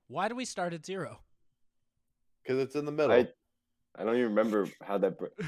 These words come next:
Speaker 1: <laughs>
Speaker 3: um,
Speaker 2: It's like, uh, the
Speaker 3: because
Speaker 2: email
Speaker 3: that's just what, that's just what they, that's just what they told us to do, and we've just been following the rules,
Speaker 1: I
Speaker 3: okay?
Speaker 1: only
Speaker 2: No,
Speaker 1: do
Speaker 2: no, no,
Speaker 1: this,
Speaker 2: no, no,
Speaker 1: I've
Speaker 2: no.
Speaker 1: been
Speaker 2: I
Speaker 1: playing
Speaker 2: have an answer. I have a
Speaker 1: Okay.
Speaker 2: scientific answer.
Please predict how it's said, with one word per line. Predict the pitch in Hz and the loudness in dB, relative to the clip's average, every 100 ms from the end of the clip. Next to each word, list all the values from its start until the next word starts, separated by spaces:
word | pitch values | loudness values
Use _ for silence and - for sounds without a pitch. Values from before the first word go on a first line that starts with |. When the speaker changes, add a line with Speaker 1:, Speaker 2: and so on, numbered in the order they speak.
| - | -10
Speaker 1:
<laughs> | - - 107 | -18 -2 6
Speaker 3:
um, | 110 110 110 107 - _ - _ - | 8 10 8 2 -6 _ -20 _ -6
Speaker 2:
It's | - 147 - | 2 2 6
like, | 190 190 190 | 6 8 8
uh, | 190 175 156 | 10 12 10
the | 135 143 143 139 127 120 - | 8 6 8 8 6 2 0
Speaker 3:
because | 143 233 | 8 10
Speaker 2:
email | 170 | 10
Speaker 3:
that's | 220 233 | 10 8
just | 208 | 4
what, | 190 233 | 8 10
that's | 247 254 | 10 6
just | 226 | 6
what | 262 | 6
they, | 254 226 | 6 4
that's | - 220 214 | 4 0 0
just | 240 | -6
what | 233 | 0
they | 220 | 0
told | - 214 190 | 4 4 4
us | 185 | 2
to | 185 | -8
do, | 151 165 160 143 | -6 0 4 4
and | 147 | 2
we've | 147 | -2
just | 151 | -2
been | 160 | -4
following | - 147 139 131 | 4 6 6 4
the | |
rules, | 120 101 73 98 | 2 0 -2 -2
Speaker 1:
I | |
Speaker 3:
okay? | 101 | 0
Speaker 1:
only | - | 4
Speaker 2:
No, | 208 220 | 8 10
Speaker 1:
do | 175 | 10
Speaker 2:
no, | 165 | 8
no, | |
Speaker 1:
this, | 160 | 8
Speaker 2:
no, | 156 | 8
no, | 151 147 | 6 8
Speaker 1:
I've | 131 | 8
Speaker 2:
no. | |
Speaker 1:
been | 101 | 8
Speaker 2:
I | 123 | 8
Speaker 1:
playing | 160 | 8
Speaker 2:
have | 202 208 | 8 6
an | 202 | 6
answer. | 185 - 113 | 4 4 2
I | 87 139 | 6 8
have | 185 | 8
a | 190 | 6
Speaker 1:
Okay. | |
Speaker 2:
scientific | 160 160 156 - 147 139 131 | 4 6 4 2 -2 -4 -2
answer. | 127 110 85 80 | -2 -2 -4 -6